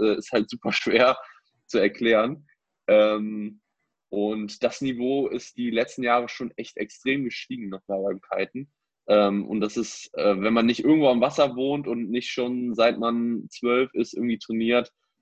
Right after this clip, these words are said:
äh, gibt's auch keine Möglichkeit mehr, da irgendwie hinzukommen, ne? Also die Leute, die da gut sind,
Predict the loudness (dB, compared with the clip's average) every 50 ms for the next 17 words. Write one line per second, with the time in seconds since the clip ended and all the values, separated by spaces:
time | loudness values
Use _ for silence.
0 | _ _ 2 4 6 6 6 6 4 0 -4 -6 -6 -6 -4 -8 -8 -8 -8 -8
1 | -6 -6 -4 -2 -2 -2 -4 -6 -8 -8 -4 -4 -4 -4 -4 -6 -4 -2 -2 -2
2 | -2 -4 -4 -8 -8 -8 -8 -10 -10 -10 -14 -12 -12 -12 -10 -6 -4 -4 -4 -4
3 | -4 -4 -4 -4 -2 -2 0 2 4 6 6 6 4 4 2 2 4 4 4 4
4 | 4 2 0 0 0 2 0 2 0 0